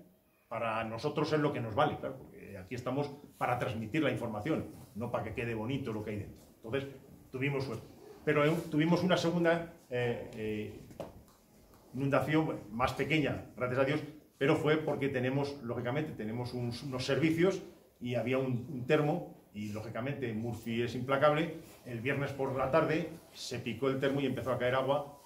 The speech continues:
hasta el domingo por la noche que se dieron cuenta que estaba traspasado. Bueno, pues tuvimos lo mismo, un montón de trabajo, tuvimos también, eh, la colaboración de la ume, ¿eh? Eso que tanto, ¿eh? Pues también aquí vino la ume, ¿eh? Que son maravillosos,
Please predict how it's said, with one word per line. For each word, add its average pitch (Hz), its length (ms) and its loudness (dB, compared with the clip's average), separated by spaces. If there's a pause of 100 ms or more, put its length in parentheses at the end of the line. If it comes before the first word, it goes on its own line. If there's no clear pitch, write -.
hasta 117 240 -6
el 110 60 -4
domingo 127 360 0
por 131 120 4
la 131 100 4
noche 135 180 0
que 127 80 -2
se 117 80 -4
dieron 120 220 -2
cuenta 127 320 2
que 120 60 -2
estaba 104 520 -2 (380)
traspasado. 95 440 -8 (400)
Bueno, 135 200 2
pues 135 120 -6
tuvimos 123 300 -2
lo 123 60 0
mismo, 131 240 0 (240)
un 127 160 -6
montón 131 340 0
de 131 80 2
trabajo, 151 640 4 (500)
tuvimos 139 380 -4
también, 139 520 2
eh, 131 360 -2
la 123 260 2
colaboración 131 540 2
de 139 80 4
la 139 80 8
ume, 170 280 6 (220)
¿eh? 143 180 -8
Eso 123 220 -6
que 120 440 -2
tanto, 135 580 4
¿eh? 165 140 2
Pues 120 260 -2
también 135 420 2
aquí 135 240 0
vino 131 220 2
la 131 120 6
ume, 156 300 4 (320)
¿eh? 165 380 -2
Que 104 100 -10
son 127 200 -4
maravillosos, 139 720 4